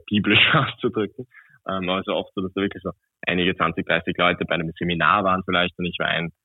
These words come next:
Herzeigeobjekt, wo dann der Guru auf mir herumdrückt vor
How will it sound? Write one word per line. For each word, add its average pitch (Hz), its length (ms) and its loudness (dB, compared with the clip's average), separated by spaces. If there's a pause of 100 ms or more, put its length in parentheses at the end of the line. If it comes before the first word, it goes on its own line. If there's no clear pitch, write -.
(160)
Herzeigeobjekt, 92 920 0
wo 87 100 -2
dann 82 160 -2
der 85 120 0
Guru 101 420 0
auf 87 120 -2
mir 95 120 0
herumdrückt 101 520 -2 (440)
vor 90 320 0